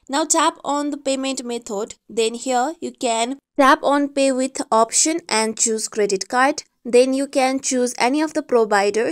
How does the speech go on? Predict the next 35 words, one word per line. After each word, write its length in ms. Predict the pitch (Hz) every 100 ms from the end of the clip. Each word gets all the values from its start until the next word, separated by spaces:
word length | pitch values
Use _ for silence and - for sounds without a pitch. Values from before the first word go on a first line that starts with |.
| 311 -
through 240 | 269 247
which 240 | 262 302
you 80 | 269
want 320 | 226 208 214 214
to 60 |
buy 420 | 214 208 185 220 359 -
your 300 | 220 214 214
crypto. 580 | - 226 202 214 180 - -
I 140 | 226 254
am 180 | 277
going 300 | 254 254 247
on 260 | - 220 233
with 140 | 269
the 80 | 277
MoonPay 440 | 226 202 196 202 175
option. 460 | 165 - - 330 415 _ _ _ _ _ -
After 380 | 302 311 359
that, 320 | 262 247 247 254
here 260 | - 247
you 140 | 262 269
can 280 | 277 285
see 220 | 302 262 247
the 140 | 233
option 400 | 208 214 - 240
of 320 | - 196 -
buy 300 | 220 202 214
with 440 | 214 202 226 - _
credit 320 | 240 208 202
card. 340 | - 262 277 - -
Tap 260 | 302 277 277
on 280 | 262 262 226
buy 200 | 214 208
with 220 | 202 196
credit 360 | - 170 165 -
card. 340 | 254 262 269